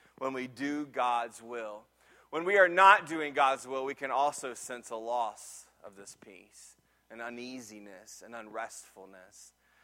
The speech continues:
There are times when we must make a decision, and there is no verse in the Bible to tell us what to do, just black and white. It is then we make a decision based on the spiritual peace given by the Holy Spirit. That's why we are given this command in Colossians chapter three and verse number fifteen.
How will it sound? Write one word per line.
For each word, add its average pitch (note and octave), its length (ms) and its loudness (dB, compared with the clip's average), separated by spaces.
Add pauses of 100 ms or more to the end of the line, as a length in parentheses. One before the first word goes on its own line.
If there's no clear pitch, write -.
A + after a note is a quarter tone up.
(240)
There D3 100 2
are D#3+ 60 4
times F#3+ 420 4
when E3 140 -4
we E3 80 -4
must E3+ 240 -4
make E3 160 -4
a D#3+ 80 -4
decision, C#3+ 720 -4 (420)
and C#3+ 100 -6
there F#3+ 160 6
is F3+ 140 0
no F#3 140 4
verse G3 320 4
in G#3+ 100 -2
the F#3+ 80 6
Bible F#3 320 10
to D3 100 -2
tell E3+ 280 4
us E3 160 -6
what E3+ 200 0
to F3 120 -8
do, E3 320 -4
just C#3 280 -12
black D3 320 4
and D3 140 -8
white. C3 480 -2 (400)
It F3+ 100 0
is F3 160 2
then G#3+ 280 4
we F#3 100 -2
make F#3 220 0
a G3+ 60 0
decision F#3 500 -4
based E3 280 -2
on D#3+ 120 -4
the D3 80 -8
spiritual G3 500 -4
peace F3 460 -8
given D3 400 -8 (520)
by C#3 140 4
the C3+ 100 -2
Holy C#3 280 -2
Spirit. B2+ 560 -4 (340)
That's F#3 300 8
why F3 180 6
we E3+ 120 0
are D#3+ 140 4
given D#3 300 0
this E3 180 -2
command C3+ 400 -4
in C3 100 -8
Colossians C#3+ 580 -4
chapter C#3+ 260 -2
three C#3+ 260 -10
and B2+ 80 -10
verse B2+ 200 -8
number C3 160 -10
fifteen. B2+ 560 -12